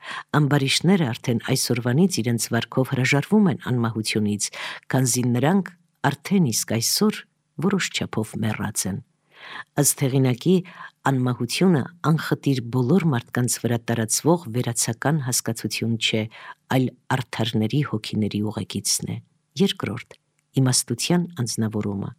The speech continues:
Հեղինակն իմաստության իր անձնավորումով մեզ շրջում է դեպի Առակաց գրքի մեկից իններորդ գլուխները և ընդլայնում դրանք։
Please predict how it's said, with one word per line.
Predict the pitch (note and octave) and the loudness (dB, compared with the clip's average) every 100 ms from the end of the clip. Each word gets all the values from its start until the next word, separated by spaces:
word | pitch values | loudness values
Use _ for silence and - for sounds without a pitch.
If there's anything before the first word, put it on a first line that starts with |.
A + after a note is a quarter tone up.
| _ _ - - - - | _ _ -20 -16 -16 -2
Հեղինակն | E3+ F3 A3 A#3+ F#3 | 2 4 4 2 2
իմաստության | F3 E3+ - D3 G3+ F#3+ | 4 4 0 0 2 4
իր | D3+ - | 2 0
անձնավորումով | C#3+ A#2 C3 B2 B2 D3+ G#3+ A#3 - _ _ | 0 2 0 0 0 4 2 2 -6 _ _
մեզ | B2+ C3+ - | 0 2 2
շրջում | - - - G#3+ F#3 | -2 -2 2 4 4
է | A#2 | 2
դեպի | B2 - F3 G3+ - _ _ _ _ _ - | -2 2 2 2 0 _ _ _ _ _ -2
Առակաց | C#3 B2+ - - F3+ F#3 - - F3+ C#3 | 0 -2 -2 0 2 2 0 0 -4 -6
գրքի | B2+ A#2+ - - A#2+ E3 - _ _ _ - | -4 -4 -4 -2 0 0 -6 _ _ _ 0
մեկից | C3 - G3 F#3+ - | 0 0 -2 0 -2
իններորդ | C3 D3 E3 D3+ D3+ A#2 | 0 2 2 0 -4 -4
գլուխները | A#2 A2 - G#2 G#2+ C3 G3 G#3 _ _ _ | -4 -4 -4 -2 0 0 -2 -4 _ _ _
և | E3+ G#3+ | 0 0
ընդլայնում | - F#3 D3+ C3 G#2+ G#2+ G#2+ | 0 0 0 0 -2 -2 -4
դրանք։ | A2+ G#2+ - - | -4 -6 -6 -10